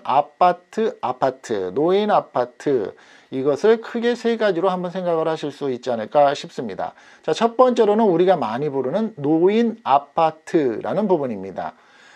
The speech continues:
연방 정부 및 카운티, 타운 정부가 살고 있는 주거비를 보조해주는 아파트 입주 자격을 일정 나이가 되는 이상의 노인들에게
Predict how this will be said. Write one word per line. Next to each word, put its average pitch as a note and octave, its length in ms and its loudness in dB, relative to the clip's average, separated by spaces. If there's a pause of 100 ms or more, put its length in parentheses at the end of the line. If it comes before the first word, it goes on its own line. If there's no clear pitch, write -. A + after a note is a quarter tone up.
(160)
연방 G3 560 4
정부 F#3+ 500 2
및 C3+ 200 -2 (100)
카운티, F3+ 840 0 (320)
타운 F3+ 480 2
정부가 F3 400 2
살고 F3 400 2
있는 F3+ 320 -2
주거비를 G3 720 2 (300)
보조해주는 F3+ 1040 4 (140)
아파트 D#3+ 680 0
입주 F#3 380 -2
자격을 C#3 680 -2
일정 F3 500 0
나이가 D3 440 2
되는 D#3 380 -4
이상의 F#3 760 -4
노인들에게 D#3+ 1000 0